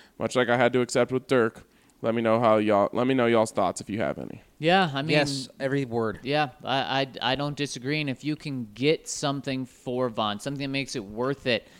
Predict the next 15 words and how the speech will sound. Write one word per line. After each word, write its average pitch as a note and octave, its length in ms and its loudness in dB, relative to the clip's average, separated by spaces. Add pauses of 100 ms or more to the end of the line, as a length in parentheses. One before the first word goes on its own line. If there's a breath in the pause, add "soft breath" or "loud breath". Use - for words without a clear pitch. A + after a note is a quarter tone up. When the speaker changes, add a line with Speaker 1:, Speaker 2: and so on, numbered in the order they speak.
(320 soft breath)
Speaker 2:
then C3 100 -6
there's A#2+ 240 -4
no B2 220 -2
reason A#2+ 320 -6
to A2 80 -8
hold G#2+ 240 -8
on G2+ 220 -8
to G2 160 -14
it. - 100 -16 (320)
Speaker 1:
What D#3 500 4 (400)
do D3 160 0
the C#3 100 0
Dallas B2+ 380 2
Mavericks A#2+ 460 -2
have G2 600 -4